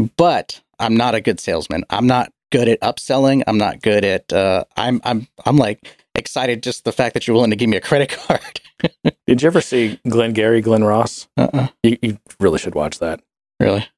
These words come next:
Speaker 2: I mean, it'll, it, it will probably give you P T S D a little bit, um, or, or it'll trigger you
Speaker 1: Mm-hmm.
Speaker 2: because any,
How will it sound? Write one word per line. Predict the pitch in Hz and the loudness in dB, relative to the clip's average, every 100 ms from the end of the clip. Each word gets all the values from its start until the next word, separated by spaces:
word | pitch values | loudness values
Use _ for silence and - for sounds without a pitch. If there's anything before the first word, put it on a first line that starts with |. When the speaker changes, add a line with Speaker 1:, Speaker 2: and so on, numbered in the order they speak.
| - - | -6 -2
Speaker 2:
I | 143 | 2
mean, | 127 110 - _ _ _ _ _ | 0 0 -8 _ _ _ _ _
it'll, | 151 151 139 123 - | 0 2 4 2 0
it, | 147 151 - | 4 4 4
it | 147 | 2
will | 143 135 | 4 2
probably | 156 170 156 | 2 0 0
give | 147 139 | -2 0
you | 127 | 0
P | - 143 | 2 -2
T | - | 2
S | 127 - | 0 2
D | 117 | 4
a | 131 | 6
little | 131 139 | 6 4
bit, | 143 143 - _ _ _ | 2 0 -6 _ _ _
um, | 110 101 90 92 92 95 _ - | -2 0 0 -2 -4 -6 _ 0
or, | 95 87 | 0 0
or | - 90 | -2 -2
it'll | 104 98 107 | -2 -4 -6
trigger | - - 127 123 | -4 0 2 4
you | 123 127 - _ _ | 4 2 0 _ _
Speaker 1:
Mm-hmm. | 113 120 127 | 4 4 4
Speaker 2:
because | 120 - 110 95 - - _ _ _ _ _ - | 0 2 0 0 -8 -18 _ _ _ _ _ -6
any, | 127 135 | 0 0